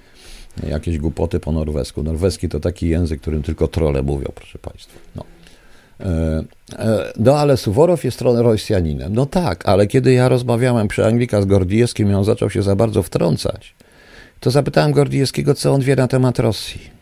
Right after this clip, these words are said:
Kiedy on wyjechał? Czy on wie, że tam jest S W R, że tam jest, e, F S B? I on mi zaczął mówić o fapsi. Ja mu powiedziałem: „Proszę pana, fapsi nie ma. fapsi zostało wchłonięte przez S W R”.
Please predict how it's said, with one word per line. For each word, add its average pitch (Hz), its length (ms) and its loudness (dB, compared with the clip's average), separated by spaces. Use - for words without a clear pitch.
Kiedy 135 260 4
on 117 100 2
wyjechał? 110 460 0
Czy 104 180 2
on 113 100 6
wie, 120 140 4
że 113 100 -2
tam 117 180 4
jest 113 160 0
S 113 140 2
W 117 220 2
R, 85 240 2
że 92 180 2
tam 117 200 4
jest, - 240 0
e, 95 280 4
F - 180 2
S 110 160 4
B? 95 360 4
I 80 140 2
on 110 140 4
mi 98 280 4
zaczął 107 320 2
mówić 104 280 2
o 95 60 4
fapsi. - 480 -2
Ja 87 140 2
mu 95 60 2
powiedziałem: 107 360 2
„Proszę - 100 -10
pana, 127 220 2
fapsi - 420 -2
nie 180 180 2
ma. 78 120 2
fapsi 92 340 -2
zostało 110 380 0
wchłonięte 160 640 -2
przez 73 200 -2
S 76 140 -2
W 76 200 -4
R”. - 160 -14